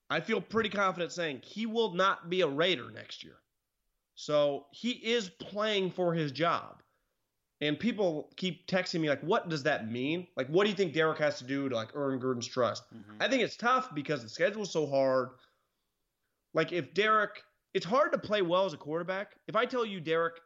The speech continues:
Speaker 1: is thirty-five and ten this year and just looks like two thousand sixteen, you'd be like, "Well, the Raiders might win eight games, right?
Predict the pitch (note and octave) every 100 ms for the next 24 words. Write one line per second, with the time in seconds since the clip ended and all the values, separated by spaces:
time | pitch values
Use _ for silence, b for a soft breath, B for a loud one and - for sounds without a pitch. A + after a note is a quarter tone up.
0 | _ B2 - F#3 F#3+ F#3 D#3+ D#3 C#3 C3
1 | B2 A2+ G#2+ - E2+ - _ _ _ _
2 | _ _ C3+ C3+ C3+ E3 D#3+ D3 C#3 C3+
3 | - D3+ C#3 C3+ B2+ A#2 - C3 - A#2
4 | F#2+ - _ _ _ C#3 D#3 D3 E3 A#3
5 | C#3 C#3+ B3 B3+ B2+ C3 B2 C#3+ G3+ F#3+
6 | E3 G#3+ E4 D#4 - A#2+ E3+